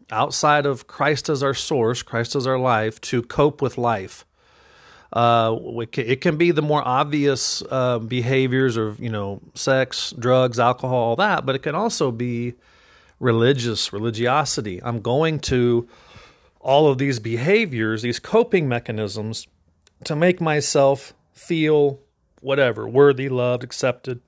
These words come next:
any of those. So the flesh is absolutely broken. It's basically trying to get life apart from God. The enemy and his lies and those lying, unrenewed mindsets that we still have are absolutely broken.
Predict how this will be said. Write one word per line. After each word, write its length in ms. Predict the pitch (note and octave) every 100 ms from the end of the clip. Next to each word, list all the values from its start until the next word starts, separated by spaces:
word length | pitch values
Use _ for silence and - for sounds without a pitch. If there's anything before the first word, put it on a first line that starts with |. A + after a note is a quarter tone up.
| _ _ _ _ _ _ _ -
any 220 | E3 E3
of 100 | C#3
those. 340 | G#2+ F2+ - - _ _ - -
So 120 | -
the 120 | D3
flesh 400 | - F#3+ - -
is 120 | F3
absolutely 720 | D3+ C#3+ - C#3 D#3+ C3+ A#2 - _ _ _
broken. 340 | - A#2 G#2 G#2+
It's 140 | A#2+
basically 400 | - F3 F3+ E3+
trying 340 | D3 F3 E3+ D3
to 60 |
get 220 | A#2+ D3+
life 360 | C3 C3 C#3 C3
apart 460 | A#2 - C3 C3 -
from 420 | - A#2 A2+ A2+ _ _ _ _ A#2
God. 340 | A2 F2+ - _ _ - - - -
The 200 | C3+ C3+
enemy 400 | G3 A3+ D3 D3
and 100 | C#3
his 180 | C#3+ A#2
lies 600 | A#2 E3 F3 A#2+ D#3 C#3+
and 120 | B2
those 160 | A#2+
lying, 360 | A2 B2+ C#3 C3+
unrenewed 480 | C3 C#3+ C3 C3+ B2+
mindsets 600 | A#2 C#3 G3 - B2 -
that 60 | A#2
we 120 | A2+
still 220 | - A2
have 320 | G2+ G2 A2+
are 160 | - E3
absolutely 800 | G#3+ - G#3 G3 A3 F#3+ D3+ A#2+ _ _ _ _ -
broken. 540 | A#2 A2+ G#2 - F2+